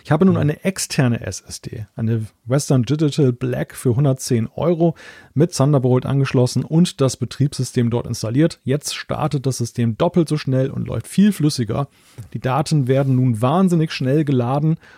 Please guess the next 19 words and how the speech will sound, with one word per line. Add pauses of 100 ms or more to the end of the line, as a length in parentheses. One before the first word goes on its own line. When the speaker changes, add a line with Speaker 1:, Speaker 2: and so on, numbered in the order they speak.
(180)
Speaker 1:
und
parallel
gestartete
Programme
bremsen
sich
nicht
mehr
aus.
Ich
möchte
Dennis (120)
ein
großes
Dankeschön (400)
für
diesen (140)
Tipp
sagen.